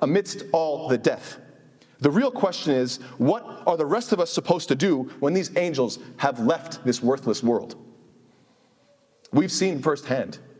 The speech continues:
I know all of you saw it. I saw it with my own eyes. We all saw firsthand how people started behaving at the grocery store the moment covid was announced.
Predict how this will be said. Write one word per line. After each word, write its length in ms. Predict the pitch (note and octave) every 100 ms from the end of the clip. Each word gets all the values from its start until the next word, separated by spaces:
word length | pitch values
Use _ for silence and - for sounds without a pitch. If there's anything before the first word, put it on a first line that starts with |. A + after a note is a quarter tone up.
| - _ _ -
I 120 | A#2+
know 240 | C3 D#3+ D#3+
all 220 | D3 D3+
of 80 | C#3+
you 60 | D3
saw 240 | D3+ D3+
it. 80 | D3+
I 100 | C3+
saw 180 | C#3 D3+
it 40 | C#3
with 120 | C3
my 120 | G#2 -
own 240 | C#3 C#3
eyes. 320 | A#2+ G2 E2 - -
We 140 | C#3
all 220 | D#3+ E3+ E3+
saw 240 | - B2+
firsthand 560 | - C#3+ - C3+ A2+ - -
how 100 | C#3
people 300 | B2+ F#3 E3
started 420 | C3+ - D3 C3
behaving 720 | A#2 A2 D#3 F#3+ C3 A2+ A2 - -
at 120 | C#3+
the 60 | C3+
grocery 420 | A2+ D3 F#3+ D#3
store 440 | - C#3 A#2+ A2+ - -
the 100 | B2+
moment 380 | C#3+ F#3+ E3+ -
covid 340 | E3+ F3 C3+
was 220 | B2 B2
announced. 440 | A2+ A#2 F2 -